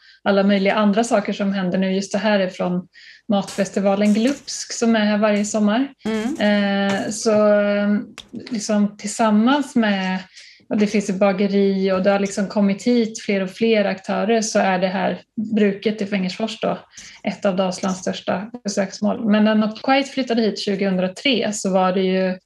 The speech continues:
Speaker 1: en i stort sett, ja, i alla fall inte en övergiven men en väldigt slumrande plats,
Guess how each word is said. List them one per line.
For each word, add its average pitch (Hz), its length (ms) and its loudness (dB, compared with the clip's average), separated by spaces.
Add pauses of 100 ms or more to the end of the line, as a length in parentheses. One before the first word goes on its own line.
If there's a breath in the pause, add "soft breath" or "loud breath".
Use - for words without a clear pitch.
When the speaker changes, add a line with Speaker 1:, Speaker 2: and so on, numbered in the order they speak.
Speaker 1:
en 196 320 2
i 247 120 -2
stort 254 520 0
sett, 175 340 -2 (200)
ja, 220 180 0
i 226 100 4
alla 226 160 4
fall 233 160 0
inte 240 220 4
en 226 120 2
övergiven 208 600 2
men 208 220 2
en 208 260 2
väldigt 190 240 -2
slumrande 220 720 0
plats, - 500 -12